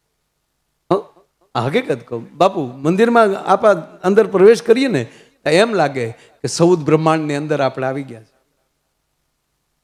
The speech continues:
વચ્ચે ઉભા રહીને ભાસ કરજો સાહેબ, આ હું જરાય રૂડું નથી લગાડતો.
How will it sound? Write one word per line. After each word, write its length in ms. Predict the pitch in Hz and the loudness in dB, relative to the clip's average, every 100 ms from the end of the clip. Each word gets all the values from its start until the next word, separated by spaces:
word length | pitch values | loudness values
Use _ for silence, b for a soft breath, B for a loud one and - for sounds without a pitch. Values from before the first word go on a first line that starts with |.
| _ - | _ -2
વચ્ચે 220 | 165 196 | 2 6
ઉભા 180 | 196 190 | 6 6
રહીને 160 | 202 170 | 2 0
ભાસ 260 | 160 180 | -2 -2
કરજો 340 | - 165 143 117 | -2 -4 -4 -8
સાહેબ, 240 | 127 120 | -10 -10
આ 160 | 131 131 | -12 -12
હું 560 | 156 151 147 _ 131 | -12 -12 -12 _ -8
જરાય 220 | 127 165 | -2 -2
રૂડું 280 | 147 156 180 | -2 -2 -2
નથી 180 | 180 151 | -4 -6
લગાડતો. 320 | 143 127 117 | -10 -10 -16